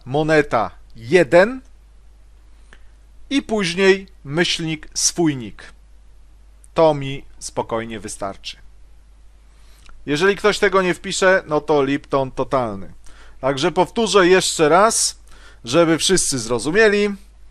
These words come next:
Wystarczy z-, podczas bitwy czy gdziekolwiek zrobić screenshot z gry World of Warships,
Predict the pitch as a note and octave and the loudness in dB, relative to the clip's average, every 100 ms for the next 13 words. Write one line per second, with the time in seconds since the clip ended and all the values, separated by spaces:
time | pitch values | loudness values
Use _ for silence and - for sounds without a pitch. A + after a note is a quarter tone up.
0 | - - - - C3 F#3 A3+ G3+ F3 F#3 | -20 -20 -20 -12 -4 2 4 4 4 0
1 | D#3+ D3+ D3 A2+ A2+ A2 - F#3+ G3 F#3+ | 0 -2 -6 -6 -8 -12 0 0 2 2
2 | D3 A#2+ F#3+ - - F3 D#3+ D3+ D3 A#2 | 0 -2 -8 -6 0 2 2 0 -6 -4
3 | D#3+ D3+ E3 D3+ C#3+ D3 D3 - - A2+ | -4 4 4 4 2 2 2 -8 -10 -4
4 | D#3 D#3+ C#3 - - D3+ C#3+ - B2 A2 | 2 2 0 -6 -4 -4 -4 -4 -4 -6
5 | - - - B2 G#2+ - G#2 G2 A#2+ G3 | -10 -12 -6 -6 -6 -8 -12 -12 -4 2
6 | F#3 - D3 B2 - | 2 2 -4 -4 -12